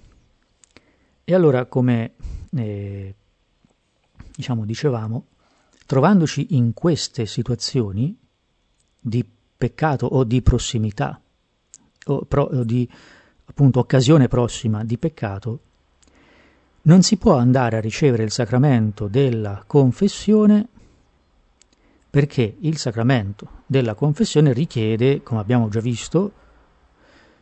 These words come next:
degli atti da parte del penitente. Ed uno del, ed un atto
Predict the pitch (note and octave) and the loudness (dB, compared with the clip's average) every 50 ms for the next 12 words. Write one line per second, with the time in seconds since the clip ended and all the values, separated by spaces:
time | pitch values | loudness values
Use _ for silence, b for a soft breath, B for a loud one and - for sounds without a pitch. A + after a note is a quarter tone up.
0 | b b _ _ _ _ - C3 A#3 A#3+ F#3 C3 A#2+ D3 - _ - F#3 G#3 - | b b _ _ _ _ 0 2 4 4 4 4 2 -2 -4 _ 0 0 0 0
1 | - - D3 E3 - A2+ A2 A2 - B2+ A2+ G#2+ G2 G2 - G#2+ G#2 G2+ - D#3 | 0 -2 -2 -2 0 -2 -4 -2 -4 -4 -4 -4 -6 -6 -8 -8 -8 -4 -4 -4
2 | C#3 A2 G2+ - - - - _ _ _ _ _ _ _ _ _ _ _ _ _ | -4 -4 -6 -10 -14 -20 -20 _ _ _ _ _ _ _ _ _ _ _ _ _
3 | _ _ - C3 A#2+ A3+ A#3+ F#3+ D#3+ C3+ A#2 B2 A#2+ - _ _ - - - - | _ _ -2 0 4 8 8 8 8 8 4 2 0 -2 _ _ -18 -16 -16 -16
4 | _ _ - B2+ B2 A#2 C3 G3+ A3 F#3+ E3 C#3+ A#2+ A2+ - _ - - A#2 A2 | _ _ -4 -4 -2 2 4 6 8 8 8 6 2 0 -4 _ -8 -8 -6 -6
5 | G#2 - - | -8 -12 -18